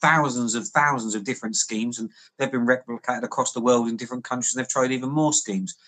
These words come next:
Nobody in the world has found a scheme that rehabilitates offenders to the extent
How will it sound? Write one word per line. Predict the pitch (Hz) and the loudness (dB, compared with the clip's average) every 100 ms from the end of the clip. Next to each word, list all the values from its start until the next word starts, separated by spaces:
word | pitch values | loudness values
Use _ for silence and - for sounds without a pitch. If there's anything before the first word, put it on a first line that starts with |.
| - - _ - - _ _ | -20 -20 _ -16 -16 _ _
Nobody | 127 160 160 135 | 4 6 6 4
in | 131 | 2
the | 127 | 4
world | 123 131 110 | 6 6 6
has | 117 - | 0 0
found | 127 110 | 0 2
a | |
scheme | - - 127 110 | 0 2 0 0
that | 127 | -2
rehabilitates | 120 120 107 123 104 110 113 | 2 2 4 0 0 -4 -6
offenders | 107 - 120 98 95 104 - _ - | -6 -2 -2 -2 -6 -8 -10 _ -8
to | 123 | -2
the | 120 | -2
extent | 113 - - 113 113 | 2 2 4 0 0